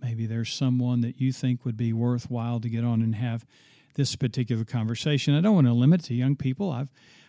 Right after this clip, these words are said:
I've, uh, interviewed, uh, my mentor, Rick Davis. I've interviewed David Fitch. Uh, both of those gentlemen are, uh, f-, uh, some years older than I am,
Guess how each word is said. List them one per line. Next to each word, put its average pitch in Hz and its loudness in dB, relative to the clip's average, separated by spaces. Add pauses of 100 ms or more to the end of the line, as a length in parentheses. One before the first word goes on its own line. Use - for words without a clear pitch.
(120)
I've, 127 -6
uh, 123 -4
interviewed, 127 -2
uh, 123 -6
my 120 -4
mentor, 131 4
Rick 127 -6
Davis. 131 -4
I've 113 -4
interviewed 120 -4
David 117 -4
Fitch. - -6 (480)
Uh, 131 -6
both 127 -2
of 120 -2
those 135 2
gentlemen 123 2
are, 117 -2
uh, 123 -2
f-, 117 -8 (320)
uh, 123 -6
some 117 0
years 117 0
older 127 0
than 113 0
I 135 2
am, 120 2